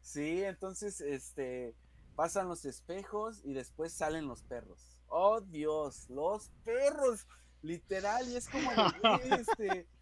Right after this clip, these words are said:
Speaker 1: pues,
Speaker 2: Ya sé, como,
Speaker 1: tratas de"
Speaker 2: "Tírate un, tírate un pedo pa' que
Speaker 1: Ah,
Speaker 2: disimule si hay algo".
Speaker 1: ándale, sí. Sientes una tensión bastante grande, un nerviosismo que, que, que, o sea, que sí es bastante latente porque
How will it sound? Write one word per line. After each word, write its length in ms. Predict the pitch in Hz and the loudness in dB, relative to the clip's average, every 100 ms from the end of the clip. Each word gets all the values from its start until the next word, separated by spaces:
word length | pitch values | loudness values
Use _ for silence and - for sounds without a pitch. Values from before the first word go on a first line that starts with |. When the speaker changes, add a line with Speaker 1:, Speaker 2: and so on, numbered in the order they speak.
| - - - - - - | -20 -20 -20 -20 -20 -12
Speaker 1:
pues, 420 | 156 139 - - - 147 | -12 -12 -16 -18 -20 -6
Speaker 2:
Ya 140 | 180 180 | 0 4
sé, 120 | 202 | 6
como, 120 | 254 | 6
Speaker 1:
tratas 100 | 220 | 4
de" 60 | 214 | 2
Speaker 2:
"Tírate 220 | 233 233 | 2 0
un, 160 | 226 - - | -2 -6 0
tírate 260 | 240 240 240 | 2 4 4
un 100 | 220 | 2
pedo 200 | 240 226 | 2 2
pa' 100 | 196 | 4
que 80 | |
Speaker 1:
Ah, 40 | 196 | 4
Speaker 2:
disimule 380 | 180 190 254 214 | 4 2 4 4
si 100 | 208 | 4
hay 100 | 214 | 8
algo". 300 | 220 208 185 | 8 8 6
Speaker 1:
ándale, 400 | 214 190 180 170 | 2 0 -2 -4
sí. 400 | - 202 226 226 - - - - - - - - | -6 -6 -6 -8 -14 -20 -20 -20 -20 -20 -20 -14
Sientes 480 | - 185 240 233 233 | -10 -8 -8 -8 -6
una 180 | 226 226 | -6 -6
tensión 380 | 156 135 160 | -8 -10 -10
bastante 560 | 196 185 - 175 175 175 | -8 -8 -6 -8 -8 -8
grande, 340 | 156 143 156 170 | -6 -6 -6 -8
un 120 | 175 | -6
nerviosismo 1040 | 175 165 127 117 139 147 180 160 135 104 - _ | -6 -6 -8 -8 -10 -10 -8 -4 -4 -6 -12 _
que, 260 | 113 107 - - | -12 -12 -12 -12
que, 180 | 117 | -12
que, 160 | - 113 | -10 -12
o 60 | 107 | -8
sea, 360 | 117 117 110 - _ _ _ _ - | -4 -2 -4 -8 _ _ _ _ -2
que 160 | 135 | -2
sí 340 | - - 160 170 | -2 -4 0 2
es 300 | 170 170 165 | 0 -2 -6
bastante 800 | 131 - 143 151 160 147 117 110 | -6 -4 -6 -6 -4 -2 -2 -2
latente 520 | 117 - 147 151 180 | -4 -2 -4 -4 -6
porque 680 | 170 127 - 117 104 78 | -6 -10 -8 -8 -6 -8